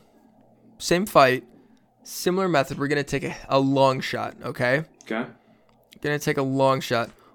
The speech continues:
Speaker 1: Jorge Masvidal, round three, knockout, T K O, plus twenty-eight hundred.
Speaker 2: Love that one. Let's go.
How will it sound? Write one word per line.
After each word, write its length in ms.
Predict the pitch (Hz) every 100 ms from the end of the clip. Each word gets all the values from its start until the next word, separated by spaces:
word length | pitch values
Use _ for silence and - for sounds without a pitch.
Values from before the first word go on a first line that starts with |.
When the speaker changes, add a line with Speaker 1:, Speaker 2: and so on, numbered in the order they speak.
| -
Speaker 1:
Jorge 380 | 170 208 208 202
Masvidal, 800 | 156 131 - 127 120 120 120 - _ _ _ _ _ _ -
round 500 | - 135 156 175 180
three, 720 | - - 165 175 135 120 123 - _ _ _ - - -
knockout, 760 | 131 135 135 - 143 139 - - _ _ _ -
T 160 | 147
K 320 | 147 147 135 123
O, 320 | 117 120 - - _ _ _ - _ _ _ _ _ _
plus 520 | - 139 151 - - -
twenty-eight 600 | - 131 139 131 120 -
hundred. 420 | 117 - 71 -
Speaker 2:
Love 260 | 104 87 85
that 160 | 85 78
one. 240 | 82 87
Let's 200 | 107 87
go. 300 | - 78 80